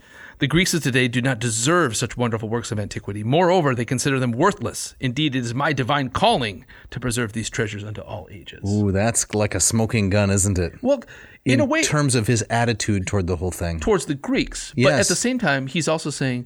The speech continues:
Speaker 1: um, he's also saying, "I'm gonna preserve these for all time."
Speaker 2: Well, his
Speaker 1: Right?
Speaker 2: motive, I don't think anyone has ever doubted that his motive was preservation. He didn't
Speaker 1: For himself.
Speaker 2: But he didn't profit from them, right? He sold
Speaker 1: No.
Speaker 2: them to the British Museum.
Speaker 1: And at a huge loss.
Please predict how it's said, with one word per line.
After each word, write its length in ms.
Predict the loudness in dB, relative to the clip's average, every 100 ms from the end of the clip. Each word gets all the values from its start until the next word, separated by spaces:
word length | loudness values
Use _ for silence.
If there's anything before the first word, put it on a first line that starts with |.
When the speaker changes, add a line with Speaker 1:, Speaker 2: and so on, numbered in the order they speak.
| _ _ _ _ -2
Speaker 1:
um, 400 | 0 2 -2 -6 _ _
he's 240 | -8 -6
also 120 | -4 -6
saying, 80 | -6
"I'm 80 | -6
gonna 80 | -6
preserve 360 | -6 -4 -4 -6
these 220 | -12 -12
for 220 | -10 -10
all 160 | -10 -14
time." 300 | -16 -16 -14 0
Speaker 2:
Well, 120 | 4
his 160 | 6 6
Speaker 1:
Right? 120 | 6
Speaker 2:
motive, 420 | 6 4 2 -2 -8
I 160 | -2 2
don't 120 | 2
think 120 | 2 2
anyone 200 | 2 4
has 140 | 4
ever 140 | 2 2
doubted 420 | 2 4 2 0
that 140 | 0
his 140 | 0 0
motive 220 | 0 0
was 100 | -2
preservation. 840 | -2 -2 0 -2 -2 -2 -4 -6 -10
He 300 | -6 -4 -2
didn't 380 | -4 0 2 2
Speaker 1:
For 40 |
himself. 800 | 0 -2 0 0 -2 -10 -18 -20 -6 2
Speaker 2:
But 100 | 4
he 100 | 4
didn't 280 | 2 -2 -4
profit 520 | -4 -4 -4 -6 -6
from 300 | -4 -4 -2
them, 500 | -2 -2 -4 -8 -10
right? 100 | -2
He 80 | 0
sold 320 | 2 2 2
Speaker 1:
No. 60 | 2
Speaker 2:
them 100 | 0
to 120 | 0
the 60 | 0
British 240 | 0 0
Museum. 500 | 0 0 0 0 -2 -6
Speaker 1:
And 260 | -8 -8 -4
at 180 | -4 -4
a 100 | -10
huge 360 | -10 -8 -6
loss. 560 | -6 -6 -8 -12 -12